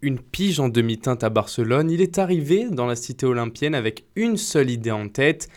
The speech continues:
briller. Et autant vous dire que c'était très mal parti, c'était le quatre novembre dernier face au losc, l'O M est copieusement sifflé par son public et son attaquant phare, Pierre-Emerick Aubameyang,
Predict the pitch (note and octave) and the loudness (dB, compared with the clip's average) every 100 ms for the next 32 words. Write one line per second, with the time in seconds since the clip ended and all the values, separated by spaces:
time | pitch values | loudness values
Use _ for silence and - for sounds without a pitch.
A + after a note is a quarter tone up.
0 | - _ A2 G2+ G#2+ E3 D3+ - - - | -20 _ -8 -2 0 2 2 -2 -6 -20
1 | - - - - G2 A2 C3 B2 A#2+ A#2+ | -20 -20 -14 -6 -6 -2 0 2 0 2
2 | D3 D3+ C#3 - B2+ C3 - - D3+ D#3+ | 2 2 -2 -4 -4 -4 -6 -6 2 4
3 | D#3 D3 - C#3 - - F3+ G3 G3 - | 4 4 2 0 -2 -4 -2 -2 -4 -4
4 | D3 - G#3+ F3 - G#2+ A2 - G#3 G3 | -4 0 0 0 -4 -12 -10 -2 -2 0
5 | D#3+ C#3 C#3 B2 A#2+ A#2 B2 B2 A#2+ - | 0 2 0 0 0 0 0 -2 -4 -6
6 | A#2 A2+ C#3+ - - B2 A2+ C#3 C3+ B2+ | 0 2 2 0 -8 -4 2 4 6 4
7 | C#3+ A2 - F#3+ F#3 - D3 A#2+ B2+ B2+ | 2 -4 2 2 2 -2 0 0 -4 -6
8 | - A#2 C3 B2+ - - A2+ - A2 A#2 | -6 -6 -2 -2 -4 -6 -10 -8 -6 -4
9 | A#2 - - G#2+ G#2+ A2 - G#2 - G3 | -6 -12 -10 -8 -6 -8 -10 -14 -4 2
10 | D3+ G#2+ G2+ _ - - _ - G#3 G3 | 2 2 -4 _ -20 -20 _ 0 2 4
11 | C3+ A#2+ A#2+ A#2+ A2 A2 A2 A#2 B2+ C#3+ | 2 0 -2 -2 -2 0 0 2 0 -2